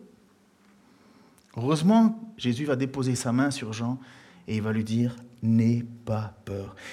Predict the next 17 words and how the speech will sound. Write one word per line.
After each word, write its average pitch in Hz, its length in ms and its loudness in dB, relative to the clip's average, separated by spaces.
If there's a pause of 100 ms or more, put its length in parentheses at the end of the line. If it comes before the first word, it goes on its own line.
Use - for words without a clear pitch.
(300)
Donc 117 180 2
Apocalypse 123 500 0
un, 127 140 4
dix-sept, 117 320 0
dix-huit, 120 380 -2
Alors 180 360 2
il 185 120 2
posa 196 400 0
sa 180 160 2
main 175 160 2
droite 165 280 0
sur 131 280 0
moi, 135 360 4 (760)
disant, « 127 460 2
N'aie 180 120 6
pas 226 140 4
peur. - 560 0